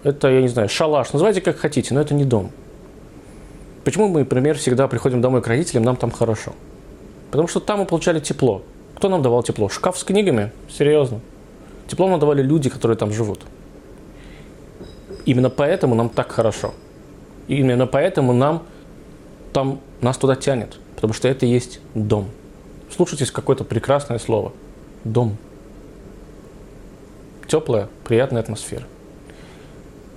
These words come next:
Каждый из нас на это способен. Поэтому не делайте из дома ночлежку. Не делайте из дома шалаш. Не делайте из дома. Там может быть даже бардак. Но там может быть приятно.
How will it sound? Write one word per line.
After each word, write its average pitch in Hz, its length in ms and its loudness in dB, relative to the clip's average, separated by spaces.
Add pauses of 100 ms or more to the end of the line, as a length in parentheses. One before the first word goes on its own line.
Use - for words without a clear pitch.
(100)
Каждый 165 320 2
из 123 80 -2
нас 165 200 0
на 117 60 0
это 110 100 -4
способен. 104 500 -4 (880)
Поэтому 135 460 2 (960)
не 151 380 4
делайте 131 640 2 (340)
из 110 100 0
дома 117 200 2
ночлежку. - 540 -4 (1000)
Не 147 140 4
делайте 160 400 2
из 117 60 2
дома 123 260 2
шалаш. 101 360 0 (200)
Не 127 140 2
делайте 151 380 4
из - 20 2
дома. 123 180 2
Там 147 160 0
может 180 160 2
быть 151 100 0
даже 151 180 2
бардак. 117 580 -2 (400)
Но 113 80 -4
там 151 180 -2
может 139 240 2
быть 123 160 -2
приятно. 110 500 0